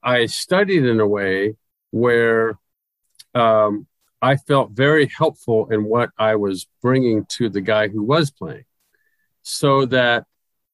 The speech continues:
unlike the early part of the year when I would get my chance here and there, I would mess it up because my, mentally I was not where I should have been. Later that season, when I made that internal shift, I was ready.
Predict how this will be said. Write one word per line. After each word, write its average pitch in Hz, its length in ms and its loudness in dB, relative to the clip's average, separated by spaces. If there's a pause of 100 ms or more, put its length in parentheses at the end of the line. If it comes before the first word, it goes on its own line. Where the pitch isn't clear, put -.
(220)
unlike 170 560 2
the 117 180 -2
early 247 280 4
part 110 300 0
of 90 60 -4
the 92 40 -4
year 95 220 0
when 110 140 0
I 117 120 0
would 117 220 -2
get 123 180 -2
my 113 180 0
chance 117 480 -2
here 123 280 0
and 101 120 0
there, 113 460 -2 (340)
I 139 120 2
would 131 180 0
mess 117 300 -2
it 131 60 0
up 160 280 -2
because 107 300 -6
my, 113 280 0 (200)
mentally 110 540 0
I 107 120 -2
was 107 240 -6
not 117 240 -2
where 113 140 -2
I - 20 -2
should 110 220 -6
have 104 100 -2
been. 117 260 -2 (920)
Later 135 500 2
that 104 260 0
season, 110 640 -2 (120)
when 101 140 -2
I 101 100 0
made 104 280 0
that 104 220 -2
internal 113 540 0
shift, 98 420 -4 (220)
I 104 160 0
was 147 360 0
ready. 80 280 -10